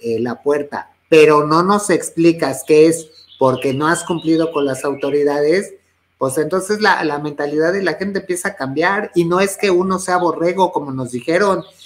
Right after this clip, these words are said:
y no es que uno no analice, y no es que uno esté tarugo,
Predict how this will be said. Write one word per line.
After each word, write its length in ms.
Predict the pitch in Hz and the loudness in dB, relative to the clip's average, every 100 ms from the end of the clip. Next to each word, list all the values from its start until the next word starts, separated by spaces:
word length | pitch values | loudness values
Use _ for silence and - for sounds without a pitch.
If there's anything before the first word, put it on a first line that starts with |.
| - - | -20 2
y 140 | 156 | 2
no 120 | 156 | 4
es 160 | 180 180 | 2 2
que 100 | 214 | 2
uno 360 | 190 180 185 185 | 4 4 2 0
no 120 | 175 | 0
analice, 580 | 175 175 165 160 175 185 | 0 0 0 -2 0 0
y 120 | 165 | 0
no 80 | 165 | 0
es 80 | 170 | -2
que 100 | 190 | -4
uno 140 | 180 | -2
esté 180 | 170 175 - | -4 -8 -2
tarugo, 600 | 165 151 170 180 180 | 0 4 2 4 2